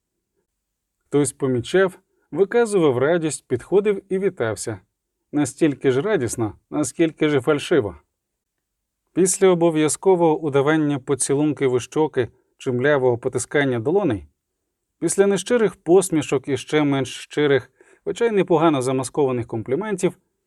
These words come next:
наставала коротка і нудна, банальна розмова ні про що. Відьмак уважно роздивлявся, шукаючи знайомі обличчя, головно в надії, що він тут не єдина особа, яка не належить до чародійського братства.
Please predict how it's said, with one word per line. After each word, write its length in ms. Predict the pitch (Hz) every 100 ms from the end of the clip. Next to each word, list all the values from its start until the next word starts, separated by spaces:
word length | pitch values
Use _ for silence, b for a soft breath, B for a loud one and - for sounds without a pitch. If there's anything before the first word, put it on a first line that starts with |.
| _
наставала 540 | 120 - 127 117 147 143
коротка 540 | - 139 185 - 160
і 100 | 151
нудна, 500 | 135 127 110 160 175 - _ -
банальна 600 | 185 147 151 156 143 135
розмова 480 | 127 117 135 131
ні 140 | 127 123
про 180 | 127 120
що. 300 | - 104 92 _ _ _ _ _ _ _ _ -
Відьмак 380 | 147 233 247 208
уважно 380 | 208 208 190
роздивлявся, 640 | 165 135 143 135 147 - 104
шукаючи 540 | - - 127 127 135
знайомі 420 | 120 131 139 135
обличчя, 480 | 127 117 131 123 90 _ _ _ _ _
головно 520 | 131 147 180 147 156 135
в 80 |
надії, 460 | 139 151 208 175 113 b b b
що 220 | - 233
він 160 | 247
тут 280 | 240 214 185
не 160 | 214 202
єдина 400 | 202 208 175 139
особа, 360 | 120 175 143
яка 240 | 139 131 139
не 100 | 135
належить 480 | 131 123 165 135 110
до 120 | 117
чародійського 640 | - 123 120 120 - 135
братства. 520 | 135 156 110 - 90